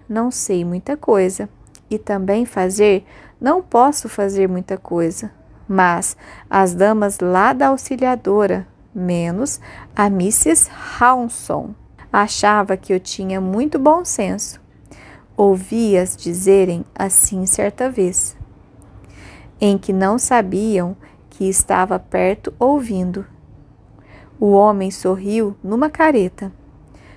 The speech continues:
"Hum, hum. Desculpe meus modos", disse ele em outro tom de voz,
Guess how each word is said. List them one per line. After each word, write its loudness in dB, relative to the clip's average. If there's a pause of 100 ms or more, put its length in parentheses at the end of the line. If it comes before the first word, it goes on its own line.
(260)
"Hum, 2 (160)
hum. 0 (760)
Desculpe 0
meus 0
modos", -2 (120)
disse -2
ele 4
em -4
outro -2
tom -4
de -6
voz, 0